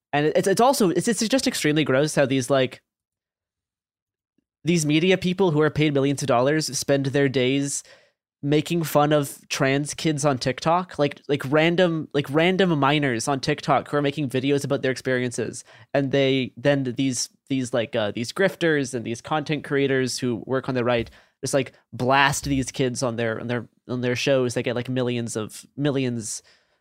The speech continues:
of viewers. Uh, I mean, this is the entire Libs of TikTok platform, but you're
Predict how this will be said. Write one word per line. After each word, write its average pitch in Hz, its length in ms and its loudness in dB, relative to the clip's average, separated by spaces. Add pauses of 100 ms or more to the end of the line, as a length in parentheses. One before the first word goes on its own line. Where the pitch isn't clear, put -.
(140)
of 117 140 -2
viewers. - 540 -6
Uh, 113 240 0
I - 20 -18
mean, 113 220 -8
this 160 160 -2
is 135 100 -4
the 139 140 0
entire 139 440 2 (220)
Libs 147 240 0
of 139 60 -4
TikTok 180 380 2
platform, 147 520 2 (400)
but 135 260 0
you're 135 320 0